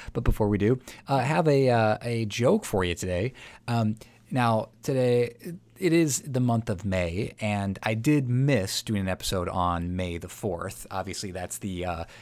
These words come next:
International Star Wars Day. May the fourth be with you. Um, so y-, you may have been expecting me to make a Star Wars pun because of May the fourth. Um, but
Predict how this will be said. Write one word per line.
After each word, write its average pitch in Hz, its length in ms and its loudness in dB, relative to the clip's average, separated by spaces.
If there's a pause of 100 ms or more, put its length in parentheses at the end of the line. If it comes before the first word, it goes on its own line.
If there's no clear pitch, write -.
International 107 500 2
Star 98 320 4
Wars 90 280 0
Day. 90 280 -2
May 90 200 -2
the 87 100 -4
fourth 85 280 -6
be 85 120 -8
with 80 180 -6
you. 95 180 -2 (340)
Um, 127 200 2
so 139 140 0
y-, 160 160 2
you 165 260 0
may 165 360 4
have 143 280 0
been 127 200 4
expecting 113 640 0
me 101 280 2
to - 140 -8
make 92 140 -4
a - 40 -8
Star 90 440 -2
Wars 123 340 0
pun 147 460 0
because - 420 -4
of 120 140 0
May 135 160 2
the 135 80 2
fourth. 151 420 0 (400)
Um, 110 420 4
but 120 380 2